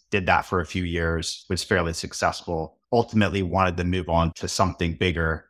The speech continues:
And so my second job was moving into a professional services team called Extreme Labs, also based in Toronto.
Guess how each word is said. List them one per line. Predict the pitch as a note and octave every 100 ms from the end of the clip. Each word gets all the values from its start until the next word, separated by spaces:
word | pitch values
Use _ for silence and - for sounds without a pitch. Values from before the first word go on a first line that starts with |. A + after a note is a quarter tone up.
| -
And | D#2+
so | - E2
my | D#2+
second | - C#3 - G#2+
job | F2+ E2 E2 E2
was | E2 E2+
moving | E2+ E2 D#2
into | E2 D#2+ - E2+ D#2+ - _ _ _ _ -
a | E2+
professional | - - F2+ - F2
services | - D#3+ G2+ F2+
team | - F2
called | D#2+ E2+ D#2
Extreme | - - F2 D#2+
Labs, | D2+ C#2 -
also | C#2 - D2
based | D2 C#2+ - - -
in | D2 C#2+ C#2 - _ -
Toronto. | - F2+ D2+ D2+ - D2+ C#2